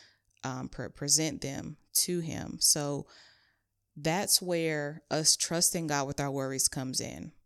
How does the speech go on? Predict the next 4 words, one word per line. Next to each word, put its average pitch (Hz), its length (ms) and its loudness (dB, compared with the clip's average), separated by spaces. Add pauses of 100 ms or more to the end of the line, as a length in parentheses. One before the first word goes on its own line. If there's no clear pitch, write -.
(360)
We 139 120 -10
have 131 400 -10
prayer, 160 560 -4 (440)
petition, 151 1000 0